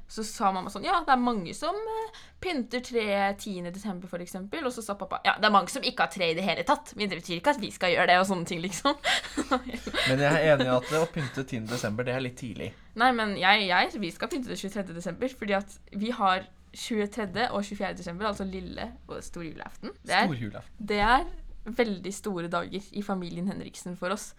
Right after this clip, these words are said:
Speaker 2: Ja.
Speaker 1: Fordi tjuetredje desember, da må vi alltid gjøre klar, for vi har alltid jul hjemme hos oss, så er det sånn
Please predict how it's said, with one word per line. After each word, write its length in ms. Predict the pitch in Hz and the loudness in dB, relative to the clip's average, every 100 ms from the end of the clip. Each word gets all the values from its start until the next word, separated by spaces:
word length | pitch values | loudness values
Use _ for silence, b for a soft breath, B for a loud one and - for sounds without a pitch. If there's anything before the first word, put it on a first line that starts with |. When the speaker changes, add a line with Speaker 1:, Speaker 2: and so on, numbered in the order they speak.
| - | -6
Speaker 2:
Ja. 180 | 147 151 - | -6 -6 -10
Speaker 1:
Fordi 380 | - - 220 208 208 - | -12 -4 -2 0 -2 -4
tjuetredje 380 | - 220 214 185 | -8 -6 -4 -6
desember, 300 | 180 180 220 | -6 -4 -2
da 80 | 214 | 0
må 80 | 190 | 0
vi 80 | - | -2
alltid 300 | 180 185 190 | -4 -4 -2
gjøre 220 | 175 - | -2 -2
klar, 120 | 202 | -4
for 120 | 208 | -2
vi 40 | 196 | -2
har 120 | 175 | -2
alltid 260 | 170 175 165 | -6 -10 -10
jul 140 | 165 | -10
hjemme 180 | 170 - | -10 -10
hos 80 | 202 | -8
oss, 140 | 220 | -6
så 120 | 196 | -4
er 80 | 185 | -4
det 60 | 175 | -4
sånn 180 | 175 | -8